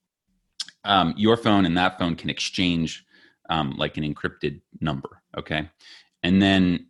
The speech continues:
like, your phone basically monitors who the other numbers it's come into contact with and uploads this list of numbers to a, a database. And then that database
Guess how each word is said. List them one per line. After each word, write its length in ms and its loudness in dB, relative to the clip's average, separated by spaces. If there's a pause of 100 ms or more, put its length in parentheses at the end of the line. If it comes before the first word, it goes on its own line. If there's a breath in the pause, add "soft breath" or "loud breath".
(100)
like, 340 0
your 240 2
phone 360 2
basically 640 -2
monitors 840 0
who 260 -2 (300)
the 160 0
other 180 2
numbers 340 2
it's 140 -8
come 160 -4
into 140 -4
contact 480 2
with 280 0 (280 loud breath)
and 160 -2
uploads 440 2
this 200 -8
list 200 -2
of 120 -12
numbers 380 -2
to 320 -4
a, 80 -6 (280)
a 200 -2
database. 720 0 (440 soft breath)
And 120 2
then 300 0 (240)
that 300 0
database 600 0